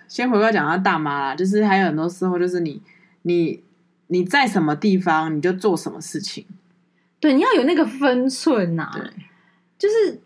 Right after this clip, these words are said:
Speaker 1: 那怎么，怎么啦？
Speaker 2: 嘿，那个怎么，怎么一定要有的。我觉得这个世界就是越来越没有怎么，怎么才以，以造成就是很多大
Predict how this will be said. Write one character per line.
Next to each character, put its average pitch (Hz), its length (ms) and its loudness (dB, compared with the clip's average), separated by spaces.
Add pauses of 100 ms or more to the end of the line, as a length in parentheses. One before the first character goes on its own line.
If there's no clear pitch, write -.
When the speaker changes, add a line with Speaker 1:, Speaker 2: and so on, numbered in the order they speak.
Speaker 1:
那 202 240 -2
怎 175 140 2
么， 160 100 -2
怎 170 100 -4
么 - 120 -6
啦？ - 200 -10 (300)
Speaker 2:
嘿， 226 140 0
那 320 120 0
个 392 100 2
怎 208 200 0
么， 208 60 2
怎 214 100 -2
么 214 80 -4
一 269 60 -4
定 285 100 -2
要 339 140 2
有 202 240 0
的。 180 120 0
我 202 80 -2
觉 269 120 0
得 427 120 2
这 392 120 -2
个 311 80 0
世 285 180 -4
界 294 140 0
就 285 100 -2
是 294 180 0 (380)
越 330 120 2
来 247 120 4
越 277 120 2
没 240 100 -2
有 220 120 -2
怎 214 160 -4
么， 180 60 -2
怎 185 100 -4
么 185 60 -2
才 208 240 0
以， 247 200 -6
以 196 180 -2
造 240 260 0
成 180 240 -4
就 220 120 -6
是 240 60 -8
很 208 260 -4
多 190 140 -4
大 208 100 -2